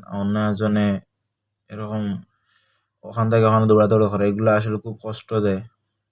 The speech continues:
এরপরে দেখলাম যে অনেকের গরু চলে গেছে, অনেকে হাঁস মুরগা আসলে হাঁস মুরগ চলে গেছে, মানে এগুলার এখন অস্তিত্বহীন হয়ে গেছে। So, ইনশাল্লাহ আমরা পুনর্নির্মাণ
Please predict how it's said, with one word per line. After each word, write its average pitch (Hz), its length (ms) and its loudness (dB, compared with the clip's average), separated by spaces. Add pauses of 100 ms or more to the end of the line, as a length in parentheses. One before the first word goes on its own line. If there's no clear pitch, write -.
এরপরে 110 380 -2
দেখলাম 110 400 0
যে 110 100 2
অনেকের 110 360 0
গরু 107 280 2
চলে 104 280 2
গেছে, 101 420 0 (480)
অনেকে 107 360 -2
হাঁস 110 360 2
মুরগা 110 340 4
আসলে 104 220 0
হাঁস 107 280 2
মুরগ 107 180 0 (140)
চলে 104 220 2
গেছে, 98 340 -2 (580)
মানে 110 200 -2
এগুলার 139 480 6
এখন 139 460 -2
অস্তিত্বহীন 139 800 0
হয়ে 110 200 6
গেছে। 98 500 -4 (1000)
So, 117 220 -2
ইনশাল্লাহ 120 560 6
আমরা 110 500 8 (560)
পুনর্নির্মাণ 120 680 6